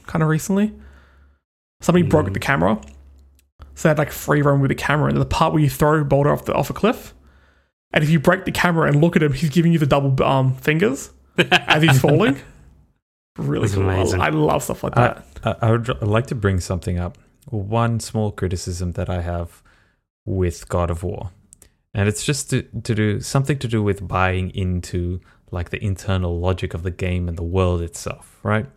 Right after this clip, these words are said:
Speaker 3: So very early on, at the beginning of the game, you have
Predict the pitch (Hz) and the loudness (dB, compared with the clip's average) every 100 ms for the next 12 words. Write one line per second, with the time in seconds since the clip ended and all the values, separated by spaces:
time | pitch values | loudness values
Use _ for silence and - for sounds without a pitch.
0 | _ _ _ _ _ _ _ _ _ 101 | _ _ _ _ _ _ _ _ _ 0
1 | 92 92 90 123 143 110 104 95 92 87 | 0 0 0 2 4 2 0 0 -2 -2
2 | 87 - _ - 95 92 92 95 95 90 | -6 -10 _ -12 -8 -6 -2 -2 -2 -4
3 | 90 90 90 - 87 85 87 - | -4 -4 -4 -6 -6 -6 -8 -10